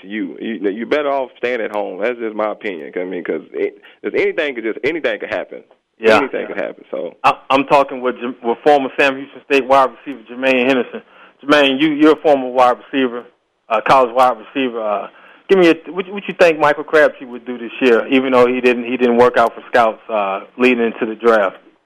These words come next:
Speaker 1: Well, I mean, I watched that, that young man down at, uh, at Texas Tech, and I think he has all the tools,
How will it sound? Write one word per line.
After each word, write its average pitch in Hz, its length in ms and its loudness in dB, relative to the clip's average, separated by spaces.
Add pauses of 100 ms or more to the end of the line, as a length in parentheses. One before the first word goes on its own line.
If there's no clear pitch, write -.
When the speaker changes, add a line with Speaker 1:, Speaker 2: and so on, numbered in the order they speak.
(420)
Speaker 1:
Well, 165 420 -2
I 123 40 -10
mean, 175 140 -4
I 202 100 -2
watched 185 300 -4
that, 127 200 -4
that 104 200 -4
young 117 240 -4
man 107 200 -4
down 101 260 -4
at, 101 180 -2
uh, 92 360 -4
at - 120 -8
Texas - 260 -6 (100)
Tech, 101 220 -4
and 95 220 -4
I 139 140 -2
think 139 220 -8
he 139 140 -4
has 110 180 -2
all 131 260 -4
the 123 60 -8 (100)
tools, 131 460 -2